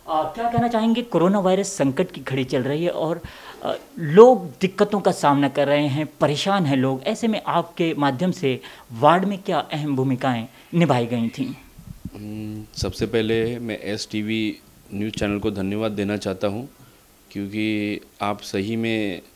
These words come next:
Speaker 2: अच्छा काम कर रहे हैं इसके लिए। और, आ, मैं इतना ही बोलूँगा, गत मार्च से जब से lockdown चालू हुआ है, मतलब पहले दिन से मैं, मेरी पूरी team, जैसे सैनिटाइजेशन हो,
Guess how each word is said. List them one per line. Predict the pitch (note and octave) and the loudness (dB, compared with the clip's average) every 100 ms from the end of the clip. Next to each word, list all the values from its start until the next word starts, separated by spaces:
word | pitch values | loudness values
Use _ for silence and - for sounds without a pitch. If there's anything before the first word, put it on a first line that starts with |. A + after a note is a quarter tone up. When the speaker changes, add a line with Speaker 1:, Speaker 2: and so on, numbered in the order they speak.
| - | -18
Speaker 2:
अच्छा | - - G2+ | -14 -10 -8
काम | - F#2+ | -4 -4
कर | G2+ A2 | -2 -4
रहे | G#2 G#2 | -2 -2
हैं | G2+ | -2
इसके | G2+ - | -6 -6
लिए। | G#2+ G#2 C#3 - - - - - _ - | -4 -4 -6 -12 -20 -20 -20 -20 _ -8
और, | F#2+ G2+ G2+ | -2 0 0
आ, | G2+ G2 F#2+ F#2+ F#2 F2+ - | 2 2 2 0 -2 -4 -6
मैं | A2 | -2
इतना | A2+ - A#2+ | -2 0 0
ही | B2+ | 0
बोलूँगा, | A#2+ A#2 A#2 A#2 B2 - - - | 0 0 0 0 -2 -8 -20 -14
गत | F#2+ A2 A#2 | -4 -4 0
मार्च | C3 G#2+ G#2+ A2 | 0 2 2 2
से | - - F2+ D#2 - - _ - _ - _ - | -2 -2 -4 -4 -18 -20 _ -20 _ -20 _ -8
जब | G2+ A2 | -2 -2
से | - | 0
lockdown | A#2 A2 - A#2 A#2+ | 2 2 2 0 0
चालू | A2+ F#2+ A2 | 2 2 2
हुआ | G#2+ G#2 F#2+ | 0 0 2
है, | F2 D#2+ - - - | 0 -6 -14 -20 -18
मतलब | F#2+ G#2 A#2+ B2 - | -12 -4 -2 -4 -4
पहले | G#2 A2 C3 | -2 0 0
दिन | G#2+ A#2 B2 | 0 0 0
से | C3 C3+ C#3+ - - - - - _ _ - | 2 2 0 -6 -20 -20 -20 -20 _ _ -8
मैं, | G2 A2 A#2 B2 - - | -2 0 0 -4 -10 -10
मेरी | G2 G#2 G#2 | -4 -2 -2
पूरी | G#2+ G#2+ G#2 F#2 - | -4 -4 -4 -6 2
team, | B2 A2 F2+ G2 - _ _ _ _ _ _ _ | 4 4 0 -8 -20 _ _ _ _ _ _ _
जैसे | - G#2+ A2+ | -6 -4 -2
सैनिटाइजेशन | A2 - G2 G2+ G#2 A2 G#2+ | -4 -2 -2 0 0 0 -2
हो, | G#2 G#2 A2+ | 0 0 -2